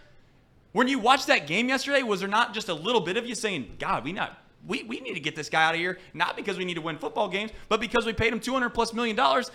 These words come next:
until two thousand and twenty-nine. Does that, I'm, I'm asking the two of you who are Bengal fans, does that not register at all? That this guy just got paid two hundred plus million dollars guaranteed? Till,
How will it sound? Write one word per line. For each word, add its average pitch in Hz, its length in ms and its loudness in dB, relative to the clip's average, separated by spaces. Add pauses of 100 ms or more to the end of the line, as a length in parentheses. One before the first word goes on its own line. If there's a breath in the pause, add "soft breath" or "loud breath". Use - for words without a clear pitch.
(100)
until 247 220 -4
two 254 180 -6
thousand 262 320 0
and 247 100 -4
twenty-nine. 285 600 -2 (260 loud breath)
Does 202 160 -4
that, - 320 0
I'm, 294 160 6
I'm 262 260 2
asking 302 280 0
the 226 80 -2
two 254 180 -2
of 226 100 -2
you 233 120 -2
who 190 60 2
are 165 40 -2
Bengal 190 240 -4
fans, 127 260 -4 (200 loud breath)
does 202 140 -2
that 339 180 2
not 302 180 0
register 220 460 0
at 147 60 0
all? 151 320 -2 (120)
That 202 200 2
this 262 140 -4
guy 269 180 4
just 226 180 -8
got 220 160 2
paid 190 200 -4
two 233 160 -4
hundred 220 200 0
plus 208 320 -6
million 196 280 -4
dollars 175 320 0
guaranteed? 180 640 -4 (1000 soft breath)
Till, 226 240 4